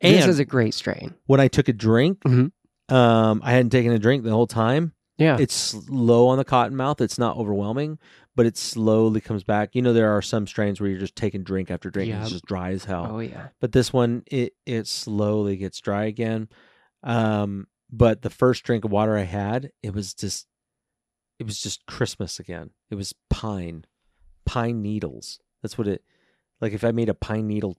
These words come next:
Speaker 2: tea, that's what it would taste like. It was just went over, and it wasn't bad. It sounds awful, but it really isn't. It's very just, it's, I don't know, it's weird. It's refreshing and quenching.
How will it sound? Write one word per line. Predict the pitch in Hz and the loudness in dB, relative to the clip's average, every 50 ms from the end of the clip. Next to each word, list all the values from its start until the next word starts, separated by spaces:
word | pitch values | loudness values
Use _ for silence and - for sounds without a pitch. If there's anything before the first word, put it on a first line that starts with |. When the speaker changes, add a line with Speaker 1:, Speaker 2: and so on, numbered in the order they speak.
| _ _ - | _ _ -12
Speaker 2:
tea, | - - 110 110 113 117 127 123 - _ _ _ _ _ _ _ _ _ _ _ _ _ - | -8 -6 -6 -6 -6 -8 -10 -14 -16 _ _ _ _ _ _ _ _ _ _ _ _ _ -6
that's | 117 110 104 - - | -6 -6 -4 -4 -2
what | 120 107 | -2 0
it | 104 | 0
would | 101 95 - | -2 -4 -4
taste | - 104 104 95 - - | -2 -2 -2 -4 -4 -10
like. | 78 69 73 76 _ _ _ _ _ _ _ _ | -16 -18 -20 -20 _ _ _ _ _ _ _ _
It | - 127 | 0 2
was | 123 127 123 117 | 2 2 2 0
just | 120 117 98 107 | -2 -4 -4 -2
went | 113 113 | -2 -2
over, | 117 120 127 | -2 -4 -2
and | 123 127 | 0 0
it | 131 | 4
wasn't | 127 123 156 151 156 165 143 117 | 6 6 6 6 4 2 0 0
bad. | 110 113 120 127 110 101 | 0 2 2 2 2 0
It | 101 98 | 0 -2
sounds | - - 123 131 151 156 127 | 0 2 4 4 6 6 4
awful, | 104 87 85 - 101 113 117 - - - - _ _ - | 2 0 0 -2 -2 -2 -2 -4 -8 -20 -20 _ _ 0
but | - 123 | 2 4
it | 123 | 6
really | 117 117 127 127 120 120 127 | 6 6 6 6 8 6 6
isn't. | 143 123 104 104 98 | 6 4 2 0 -2
It's | 95 90 - - | -2 -4 -6 -8
very | 98 95 92 98 107 104 113 127 131 131 120 101 | -14 -14 -6 -2 -2 0 0 0 0 0 -2 -4
just, | 95 - 104 101 92 - - - _ _ _ _ _ _ _ _ _ _ _ _ _ - | -6 -4 -4 -4 -6 -6 -12 -18 _ _ _ _ _ _ _ _ _ _ _ _ _ -6
it's, | 131 110 - - - _ _ - | -6 -6 -6 -10 -18 _ _ -10
I | - 123 127 | -8 -6 -4
don't | 135 139 | -4 -2
know, | 139 135 117 | 0 0 0
it's | 107 98 - | -2 -2 -6
weird. | 90 98 104 107 110 107 98 90 | -8 -6 -4 -2 -2 -2 -2 -4
It's | 85 - | -6 -8
refreshing | - 90 - - - - - 107 104 92 - - 120 107 107 113 110 104 101 98 - _ _ - | -10 -10 -10 -12 -12 -10 -10 -8 -8 -8 -8 -8 -6 -6 -6 -8 -10 -10 -14 -16 -20 _ _ -16
and | - 98 90 - | -14 -14 -14 -16
quenching. | _ - - - 98 98 95 - - - 65 58 64 104 | _ -18 -12 -10 -8 -8 -10 -10 -12 -16 -16 -18 -20 -20